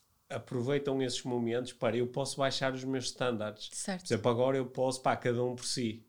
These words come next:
Speaker 2: Uhum.
Speaker 1: Enganaram-me, portanto eu também
Speaker 2: Uhum.
Speaker 1: vou, eh, fazer a minha cena e enganar da melhor maneira que eu puder.
Speaker 2: Certo.
Speaker 1: Ou então dizer, "Olha, não, se calhar este é que é o momento para eu dar o passo em frente e dizer,
Speaker 2: Uhum.
Speaker 1: eu assumo isto."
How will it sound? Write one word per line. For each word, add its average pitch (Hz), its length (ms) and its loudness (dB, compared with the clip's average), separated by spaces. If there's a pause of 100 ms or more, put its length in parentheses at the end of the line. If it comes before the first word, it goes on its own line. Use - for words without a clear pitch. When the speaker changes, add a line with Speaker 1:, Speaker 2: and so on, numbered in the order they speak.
(140)
Speaker 2:
Uhum. 196 100 -2
Speaker 1:
Enganaram-me, 123 680 4
portanto 131 320 -4
eu 127 80 -4
também 131 220 0
Speaker 2:
Uhum. 127 60 0
Speaker 1:
vou, 131 400 0
eh, 131 280 -4
fazer 127 340 -4
a 127 40 0
minha 131 200 -2
cena 131 420 -2
e 143 140 -4
enganar 127 560 4
da 127 120 0
melhor 127 220 0
maneira 127 300 -2
que 131 80 -10
eu 127 60 -8
puder. 127 260 0
Speaker 2:
Certo. 95 460 -6
Speaker 1:
Ou 123 120 6
então 123 220 2
dizer, 143 180 0
"Olha, 120 240 2
não, 120 160 0
se - 100 -2
calhar 131 300 0
este 147 220 -4
é - 20 -8
que - 80 -12
é 156 40 0
o 147 60 0
momento 151 440 -2
para 151 140 -4
eu 147 80 -2
dar 147 200 -2
o 147 200 -6
passo 147 320 -2
em 135 40 -4
frente 151 380 -8
e 147 40 -6
dizer, 135 340 2
Speaker 2:
Uhum. - 120 -18
Speaker 1:
eu 147 220 2
assumo 143 400 0
isto." - 420 -6